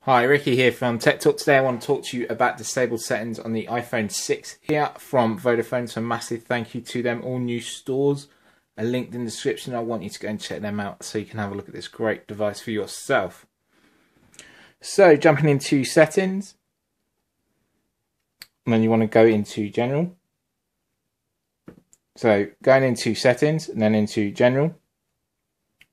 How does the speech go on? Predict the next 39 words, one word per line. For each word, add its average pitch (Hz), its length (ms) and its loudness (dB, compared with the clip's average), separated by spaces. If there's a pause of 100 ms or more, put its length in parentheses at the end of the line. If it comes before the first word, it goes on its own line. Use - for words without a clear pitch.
(140)
Then 117 400 2
six - 400 -2
down 139 180 4
on 123 140 4
the 117 80 2
list 120 240 0
here, 123 100 4
it's - 220 0
called 117 180 0
accessibility. 120 1000 0 (1200)
As 196 160 4
you 180 60 4
might 170 160 8
already 147 240 6
see, 143 220 2
mine's 143 500 4
a 143 80 2
little 170 160 4
bit 131 220 2
bigger 143 340 6
and 131 180 -2
it's 117 120 -14
bolder 151 500 2
as 113 100 -6
well. 123 160 4
The 107 120 -2
text 117 300 -4
can 123 120 -8
be 117 80 -2
put - 260 -6
bold 110 240 6
on 110 100 2
this 95 120 -4
phone, 110 320 0
and 123 240 -4
there 123 220 0
is 113 220 -2
tons 107 480 -6 (100)
of 104 320 -6